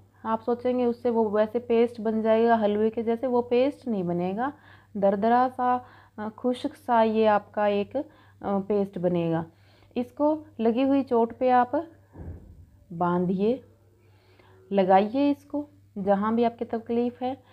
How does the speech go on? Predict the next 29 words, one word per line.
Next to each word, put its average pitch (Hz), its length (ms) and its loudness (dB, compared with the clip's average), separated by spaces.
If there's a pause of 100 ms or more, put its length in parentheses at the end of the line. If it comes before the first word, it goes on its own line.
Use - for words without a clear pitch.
(200)
किसी 254 340 -2
भी 302 160 4
चीज़ 262 280 -4
को 269 280 -2
गर्म 214 360 2
नहीं 233 480 0
करना 190 400 -4
है, 170 180 -4
ना 175 200 0
हल्दी 190 420 -2
को, 285 180 -6
ना 277 200 -2
तेल 190 340 -4
को, 247 180 -6
ना 269 140 -2
फिटकड़ी 185 400 -6
को, 190 120 -2
सब 214 280 -6
कुछ 262 240 -4 (120)
कच्चा, 294 400 -4 (440)
सब 202 220 -6
कुछ 233 320 -8
ठंडा, 151 320 -6 (320)
जैसा 175 340 0
रूम 175 260 -2
टेम्परेचर 165 440 -6
पर 160 160 -10
आपका 160 320 -8
था। 156 360 -12